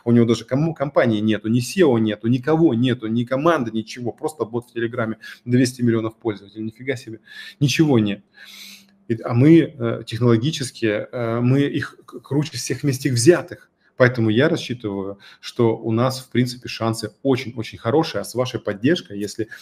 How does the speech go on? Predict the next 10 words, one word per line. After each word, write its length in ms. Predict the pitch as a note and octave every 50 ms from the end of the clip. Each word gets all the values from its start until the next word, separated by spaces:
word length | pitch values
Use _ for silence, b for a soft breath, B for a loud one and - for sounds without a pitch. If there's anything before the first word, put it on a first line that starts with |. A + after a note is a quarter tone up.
| B B B
вы 120 | A2+ A#2
отложите 400 | A2 - B2+ B2 G#2+ G#2+ B2+ -
все 440 | - - - - - C3+ C#3+ C#3+ C#3 -
возражения, 760 | - A#2+ B2 A#2 A2+ A2+ A#2+ G#2+ G2 G#2 F#2+ F#2 F#2+ G2 F#2+ -
все 260 | - - - - B2
вопросы, 680 | A#2+ B2+ G#2+ G#2+ B2+ A2 G2+ F#2+ F#2 - - A#2+ A#2 - -
все 200 | - - C3 A#2+
сомнения 560 | - C3 B2+ C3 C3 B2 A2 G#2 G2 G#2 G2+
в 40 | -
сторону 440 | - - E3 E3 D3+ C3 B2 A#2